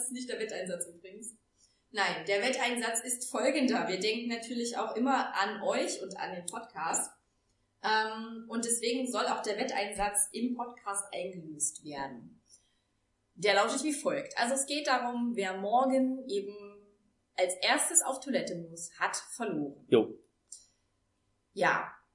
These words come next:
Speaker 1: Mal schauen, wie lange sich das ziehen wird. Und
Speaker 2: Wie starten wir eigentlich? Also gehen wir morgens nochmal auf Toilette?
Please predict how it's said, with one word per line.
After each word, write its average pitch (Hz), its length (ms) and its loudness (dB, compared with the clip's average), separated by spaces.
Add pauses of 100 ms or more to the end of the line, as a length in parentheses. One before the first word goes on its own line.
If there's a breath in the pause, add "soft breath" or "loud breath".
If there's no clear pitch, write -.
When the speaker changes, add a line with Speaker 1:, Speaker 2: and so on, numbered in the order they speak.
(240)
Speaker 1:
Mal 202 180 4
schauen, 254 380 2
wie 233 60 -2
lange 202 240 2
sich 214 160 -2
das 185 220 -6
ziehen 190 320 -2
wird. 214 260 -2 (240)
Und 131 320 2
Speaker 2:
Wie 151 160 6
starten 180 380 4
wir 104 160 6
eigentlich? 101 300 6
Also 113 180 6
gehen 147 180 12
wir 165 80 12
morgens 170 320 10
nochmal 160 300 8
auf 123 160 4
Toilette? - 580 6